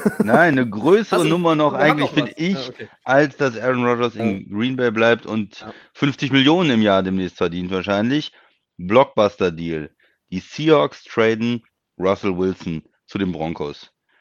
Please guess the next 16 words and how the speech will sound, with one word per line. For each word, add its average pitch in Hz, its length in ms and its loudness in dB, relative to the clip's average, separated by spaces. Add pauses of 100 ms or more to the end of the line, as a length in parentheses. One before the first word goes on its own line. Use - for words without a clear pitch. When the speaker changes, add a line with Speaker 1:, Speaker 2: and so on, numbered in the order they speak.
(140)
Speaker 2:
Der 90 120 -2
Preis 117 420 2
ist - 140 -10
noch 107 100 0
nicht 104 160 -6
genau 95 180 -2
bekannt. 120 520 -4
Zwei 110 220 2
First-Round-Picks 120 760 -2
auf 90 140 -6
jeden 101 200 -6
Fall, 135 400 0 (300)
hat 117 100 0
man 110 200 0
gehört. 107 680 2
Ähm, 92 560 -2